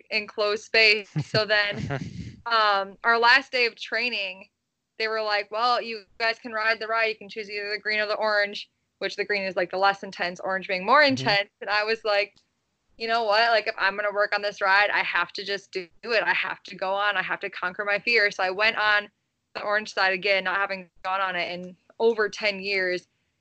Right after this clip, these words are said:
Speaker 1: And I actually loved it, and I enjoy it now. I don't know if it's just because I work there that I feel like I have to enjoy it, or if I genuinely do enjoy it, but I don't know. I like it. I think it's fun.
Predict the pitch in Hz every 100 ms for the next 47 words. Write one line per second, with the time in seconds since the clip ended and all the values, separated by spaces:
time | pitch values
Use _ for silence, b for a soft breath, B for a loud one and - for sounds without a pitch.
0 | _ - 196 185 180 180 - _ _ _
1 | _ _ 196 220 285 - 427 392 302 339
2 | 247 196 208 214 220 190 - 277 285 311
3 | 240 202 202 202 202 226 277 269 277 302
4 | 311 - - 240 - 269 302 302 320 311
5 | 285 294 302 294 269 240 254 254 240 233
6 | 262 262 277 269 262 254 254 214 214 196
7 | 170 214 233 254 247 226 196 247 311 294
8 | 294 302 302 - 214 208 - _ _ _
9 | _ _ - 285 262 214 226 370 180 190
10 | 214 285 285 285 - - 226 233 180